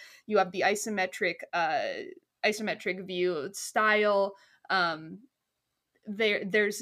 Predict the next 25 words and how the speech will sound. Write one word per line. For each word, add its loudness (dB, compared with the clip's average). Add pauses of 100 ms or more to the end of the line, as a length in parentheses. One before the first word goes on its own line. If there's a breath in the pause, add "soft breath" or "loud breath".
(160)
dice 0
rolls, 2
essentially, -2
for, -10
you -2
have -2
s-, -12
you -6
have -8
different -10
skills, 0
like -4
you -4
would, -6
like, -10
have -8
dexterity 0
or -10
strength -8
in -12
D -6
and -12
D. -4 (360 loud breath)
And 0
there, 0